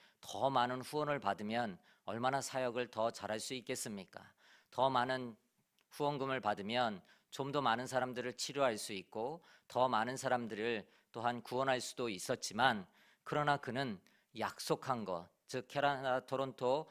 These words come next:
청년 학생회와 약속한 것, 그 약속한 것을 잊지 않았고 팔 년 동안 계약을 맺었기 때문에 그것을 중요하게 생기고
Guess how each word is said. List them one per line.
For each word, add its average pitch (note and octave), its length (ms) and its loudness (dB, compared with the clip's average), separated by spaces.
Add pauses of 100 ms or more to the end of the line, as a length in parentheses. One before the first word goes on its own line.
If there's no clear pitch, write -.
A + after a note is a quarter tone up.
(160)
청년 D3 400 -4
학생회와 B2 800 2
약속한 G#2 580 -2
것, F2+ 220 -4 (360)
그 D#3 200 0
약속한 B2+ 640 0
것을 C3 360 -4
잊지 A#2+ 320 -2
않았고 G#2+ 600 0 (240)
팔 D3+ 200 -4
년 D3+ 160 0
동안 C3+ 280 0
계약을 A2 360 0
맺었기 G#2 400 -2
때문에 G#2+ 600 -2 (280)
그것을 C#3+ 440 -2
중요하게 B2+ 520 0
생기고 A2+ 640 -4